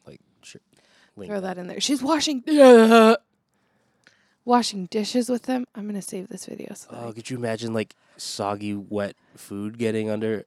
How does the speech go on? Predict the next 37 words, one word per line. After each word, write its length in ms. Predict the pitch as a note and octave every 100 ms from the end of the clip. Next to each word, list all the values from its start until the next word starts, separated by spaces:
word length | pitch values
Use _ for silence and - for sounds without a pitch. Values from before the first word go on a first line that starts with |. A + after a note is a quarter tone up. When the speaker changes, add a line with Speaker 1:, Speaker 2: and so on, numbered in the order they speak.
| _
Speaker 1:
that? 320 | G2+ G#2+ C3 - _
Speaker 2:
Oh 440 | G#3 A3 A#3+ C4 D#4+
my 240 | A3+ G#3 G#3+
g-, 100 | -
how 260 | - B3 D#4
would 200 | D#4+ -
you, 60 |
how 400 | - - B3 D4 D#4+
is 100 | A3+
she 160 | -
wiping 360 | A#3 A#3 - A3
her 200 | - G#3
ass? 560 | G#3 G3+ G#3+ - - - _ _ _
Speaker 1:
She's 280 | - A2 G#2
not. 240 | - _ _ _ _ _
Speaker 2:
She's 260 | - D#4+ F4
<laughs> 0 |
not. 800 | F#4+ - - A#4 G4+ D#4 D#4
Exactly. 1080 | - G4+ - A4+ A#4+ - - - C#4+ - - E4 _ _ _ _ _ _ - _ _
She's 300 | - D#4+ -
not. 220 | - - - -
But 160 | B3 A3+
hers 220 | D#4 F4+
at 100 | G#4
least 240 | D#4 C4+ B3+
were, 100 | A3+
like, 280 | F#3+ - _
kind 200 | - G#3+
of 80 | G3
thin. 600 | - - G3+ F3 - G3+ _ _ _ _ -
This 220 | C#4 D4+
woman, 580 | A#3 C4+ C#4+ G#3+ F#3+ A3 _ _ _ _ _ _ -
she 180 | - A3+
would 140 | A3
go 140 | - B3
live 460 | C4 G#3+ G#3 G3 F#3
and, 80 | G3